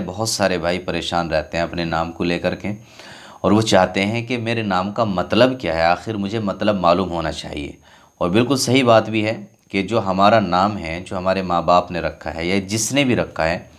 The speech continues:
ہمارے نام کا مطلب کیا ہے، اس لیے کہ نام کا جو ہے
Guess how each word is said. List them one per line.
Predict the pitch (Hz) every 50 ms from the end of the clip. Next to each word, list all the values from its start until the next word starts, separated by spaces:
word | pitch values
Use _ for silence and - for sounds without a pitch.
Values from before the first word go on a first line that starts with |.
| - - - - - - - - -
ہمارے | 190 190 107 117 123
نام | 117 113 110 117 120
کا | 117 139
مطلب | 127 113 98 95 92 - 98 107 123 131 127 - -
کیا | 82 73 78
ہے، | 78 -
اس | - 95 - -
لیے | 107 113 113
کہ | 117 120 139 131
نام | 117 104 98 95 104 113 120 117
کا | 131 131
جو | 123 123 117 107 92
ہے | 90 87 90 101 113 113